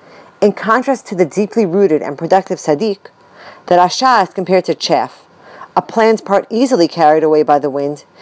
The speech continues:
that is discarded and does not yield seeds or fruit, just as the life of the rasha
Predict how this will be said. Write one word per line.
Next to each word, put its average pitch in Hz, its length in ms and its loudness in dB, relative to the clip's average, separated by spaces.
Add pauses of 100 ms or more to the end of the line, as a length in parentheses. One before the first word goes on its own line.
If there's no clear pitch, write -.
(180)
that 185 140 4
is 196 160 2
discarded 185 680 0 (560)
and 175 100 0
does 170 160 -2
not 208 320 2
yield 165 280 2
seeds 156 240 -2
or 151 80 2
fruit, 147 340 -6 (600)
just 233 320 2
as 175 160 0
the 180 80 2
life 180 220 4
of 165 120 -6
the 165 100 2
rasha 165 520 0